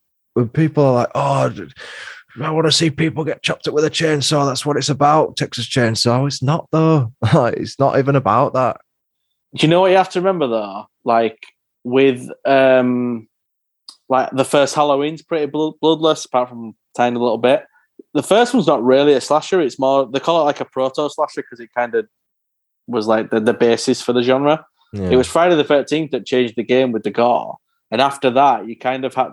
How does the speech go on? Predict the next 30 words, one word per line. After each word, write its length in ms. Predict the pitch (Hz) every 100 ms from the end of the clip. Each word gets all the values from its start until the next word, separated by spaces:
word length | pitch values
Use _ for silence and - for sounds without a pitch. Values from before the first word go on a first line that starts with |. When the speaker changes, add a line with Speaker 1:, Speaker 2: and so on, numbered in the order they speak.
| -
Speaker 2:
to 200 | 123 113 _ -
cha-, 260 | - 123 117
like, 180 | 131 127
Halloween 420 | 143 131 131 131
basically 320 | 120 113 127
became 360 | 110 - 113 107
Friday 220 | 117 113
the 80 | 107
Thirteenth 460 | - 117 113 117 117
clone, 240 | 120 110
even 240 | 107 110
though 280 | 107 104 104 - _ _ _
Friday 220 | 120 117
the 80 | 110
Thirteenth 420 | 107 113 113 113 107
was, 100 | 107
like, 140 | 98
a 60 | 110
Halloween 420 | 120 107 104 113
clone. 300 | - 127 131 _ _ _ _
So 120 | - 127
you 120 | 127
kind 260 | 139 147
of 80 | 156
had 140 | 147 147
to 80 | 127
change 300 | - 131 123
with 120 | 120
the 60 | 110
times 680 | 117 113 127 151 147 -